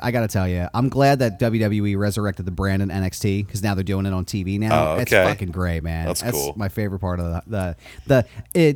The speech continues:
Speaker 1: initial part of the holidays. It doesn't
Speaker 2: So
Speaker 1: start
Speaker 2: they've been,
Speaker 1: until
Speaker 2: they've
Speaker 1: Halloween
Speaker 2: been,
Speaker 1: Havoc.
Speaker 2: they've been holding hands for, like,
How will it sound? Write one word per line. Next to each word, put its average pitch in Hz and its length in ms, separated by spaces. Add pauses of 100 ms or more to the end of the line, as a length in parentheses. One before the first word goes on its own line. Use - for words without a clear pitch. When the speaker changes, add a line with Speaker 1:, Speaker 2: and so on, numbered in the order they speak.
Speaker 1:
initial 160 300
part 160 160
of 139 40
the 127 100
holidays. 101 680 (160)
It 120 100
doesn't 127 260
Speaker 2:
So 113 100
Speaker 1:
start 117 160
Speaker 2:
they've 147 100
been, - 120
Speaker 1:
until 101 120
Speaker 2:
they've 143 120
Speaker 1:
Halloween 104 180
Speaker 2:
been, 104 80
Speaker 1:
Havoc. 87 220 (560)
Speaker 2:
they've 156 120
been 175 80
holding 123 400
hands 98 540
for, 80 220
like, 76 260